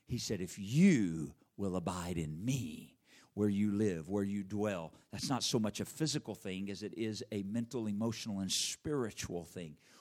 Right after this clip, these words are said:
Where is your time spent in thought, in energy, in effort? "If you abide in me," Jesus said,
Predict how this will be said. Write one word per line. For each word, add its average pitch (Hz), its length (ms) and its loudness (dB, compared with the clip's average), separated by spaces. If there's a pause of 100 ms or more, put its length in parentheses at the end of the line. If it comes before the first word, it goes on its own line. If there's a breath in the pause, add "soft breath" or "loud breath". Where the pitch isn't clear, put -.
(140 loud breath)
Where 135 460 4
is 120 240 2
your 107 180 0
time 113 540 -4
spent 104 500 -6
in 95 200 -4
thought, 101 500 -2
in 92 140 -4
energy, 98 560 0
in 98 240 -6
effort? - 340 -6 (260 loud breath)
"If 113 220 -2
you 113 200 8
abide 127 600 6
in 127 340 8
me," 120 340 6
Jesus 92 500 -2
said, - 480 -2